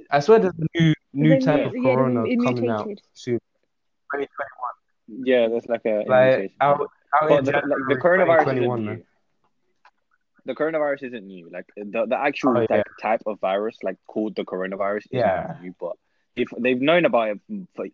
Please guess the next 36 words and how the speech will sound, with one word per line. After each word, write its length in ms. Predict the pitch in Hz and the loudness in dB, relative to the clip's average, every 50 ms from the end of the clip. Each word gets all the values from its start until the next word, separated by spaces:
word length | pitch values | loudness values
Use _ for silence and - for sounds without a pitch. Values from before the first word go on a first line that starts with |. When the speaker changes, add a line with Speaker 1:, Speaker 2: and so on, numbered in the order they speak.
| _ _ - - 98 | _ _ -14 -8 -6
Speaker 3:
ages, 380 | 110 113 107 90 90 87 87 - | -4 -4 -4 -6 -8 -10 -10 -4
but 220 | - 104 92 73 | -4 -2 -2 -2
it's 180 | 92 113 117 101 | -6 -8 -6 -4
always 280 | 123 139 135 123 110 104 | -2 0 0 0 -2 -4
stayed 340 | 104 - 131 120 110 92 | -4 -2 0 0 -2 -2
within, 340 | 90 104 92 101 104 104 104 - | -4 -8 -4 -4 -4 -4 -6 -8
like, 200 | - 113 113 110 | -2 -2 -2 0
there's 120 | 107 123 120 | -2 -2 0
a 40 | 156 | 0
lot 80 | 165 | 2
of 60 | 139 | 2
viruses 300 | 120 127 123 113 107 107 | 2 2 0 0 -4 -4
that 60 | 98 104 | -4 -2
Speaker 2:
Oh 40 | |
Speaker 3:
are 40 | 95 | 0
Speaker 2:
my 60 | - - - | 0 0 0
Speaker 3:
like 20 | |
Speaker 2:
God, 80 | 311 277 | 0 0
I 80 | 269 | 0
Speaker 3:
this, 80 | 269 277 | 0 0
but 100 | 294 330 | 0 0
they 80 | 302 | 0
Speaker 2:
learned 60 | 294 277 | -2 -4
about 60 | 277 | -4
Speaker 3:
stay 80 | 254 233 | -4 -4
Speaker 2:
this 80 | 226 | -4
in 40 | - | -4
Speaker 3:
within 180 | - 202 254 254 | -4 -6 -4 -4
Speaker 2:
E 40 | 240 | -4
S 60 | - | -4
S 60 | - | -6
Speaker 3:
animal 160 | - - 87 - | -6 -8 -8 -10
groups. 100 | - 113 | -10 -10
Speaker 2:
today. 340 | - 185 190 208 233 240 - _ _ _ | -10 -10 -10 -10 -12 -14 -16 _ _ _
Speaker 3:
They 60 | - 107 | -2 0
don't 280 | 110 113 107 104 104 | 0 0 -2 -6 -10